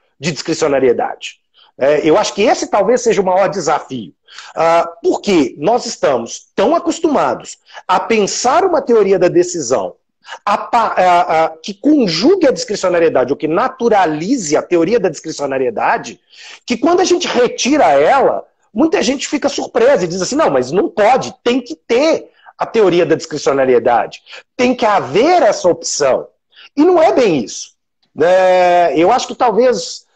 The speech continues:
ah, esse foi um dos pilares com que Dworkin vai criticar,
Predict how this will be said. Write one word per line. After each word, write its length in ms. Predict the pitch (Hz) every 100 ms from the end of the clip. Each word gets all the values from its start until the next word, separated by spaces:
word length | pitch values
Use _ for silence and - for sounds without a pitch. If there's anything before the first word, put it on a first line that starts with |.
| _
ah, 500 | - 175 175 180 175 - -
esse 400 | 233 330 - 190
foi 460 | - 170 165 139 123
um 240 | 175 214 220
dos 320 | 175 175 -
pilares 760 | - 220 196 180 247 220 143 -
com 200 | - 180
que 100 | 180
Dworkin 440 | 151 160 165 - -
vai 120 | 156
criticar, 760 | 160 170 - - 165 240 -